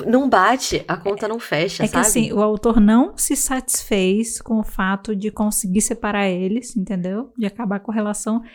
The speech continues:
Speaker 2: Ele ainda teve que botar a Yumi pra ressentir ter se
Speaker 1: Ele.
Speaker 2: relacionado com ele. Eu achei isso muito foda.
Speaker 1: Aham,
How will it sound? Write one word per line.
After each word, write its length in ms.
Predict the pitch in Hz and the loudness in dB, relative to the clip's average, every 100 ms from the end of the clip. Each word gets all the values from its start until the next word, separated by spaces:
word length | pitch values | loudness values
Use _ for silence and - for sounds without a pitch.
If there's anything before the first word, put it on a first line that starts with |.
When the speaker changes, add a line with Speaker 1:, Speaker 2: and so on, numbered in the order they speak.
| - - | -12 -2
Speaker 2:
Ele 180 | 214 | 0
ainda 260 | 208 220 233 | 2 2 0
teve 420 | 226 220 220 226 | 0 2 2 2
que 100 | 233 | -4
botar 340 | 226 220 220 214 | -2 -4 -2 -2
a 40 | |
Yumi 340 | 214 208 214 | 0 2 2
pra 200 | 233 226 | 0 0
ressentir 920 | 202 220 226 - 247 233 - 214 254 269 _ _ _ _ | 2 4 2 4 2 2 2 0 2 -2 _ _ _ _
ter 220 | - 226 | 0 0
se 100 | 233 | 0
Speaker 1:
Ele. 80 | 247 | 0
Speaker 2:
relacionado 500 | - - 147 214 208 | 2 2 2 0 -2
com 160 | 202 214 | -2 -2
ele. 280 | 190 175 - - | -2 -4 -8 -14
Eu 80 | 240 | -8
achei 180 | 196 233 | -6 -4
isso 140 | 240 | -4
muito 220 | 254 320 - | -6 -8 -8
foda. 320 | - 165 160 | -6 -4 -4
Speaker 1:
Aham, 180 | 160 | -8